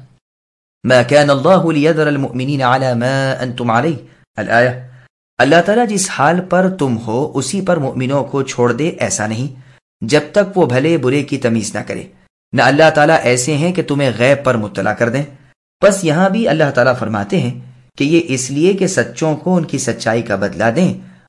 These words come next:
اور عہد شکن منافقوں کو سزا دیں، یا انہیں توفیق توبہ دے کے یہ اپنی روش بدل دیں اور سچے دل سے اللہ تعالیٰ کی طرف جھک جائیں، تو اللہ تعالیٰ بھی ان پر مہربان ہو جائے اور ان کی خطائیں معاف فرما دے،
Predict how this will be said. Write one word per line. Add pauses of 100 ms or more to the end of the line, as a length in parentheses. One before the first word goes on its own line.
اور (100)
عہد
شکن
منافقوں
کو
سزا
دیں، (480)
یا
انہیں
توفیق (100)
توبہ
دے
کے (420)
یہ
اپنی (260)
روش
بدل
دیں (340)
اور
سچے
دل
سے
اللہ
تعالیٰ
کی
طرف
جھک
جائیں، (420)
تو
اللہ
تعالیٰ
بھی
ان
پر
مہربان
ہو
جائے (500)
اور
ان
کی
خطائیں
معاف
فرما
دے،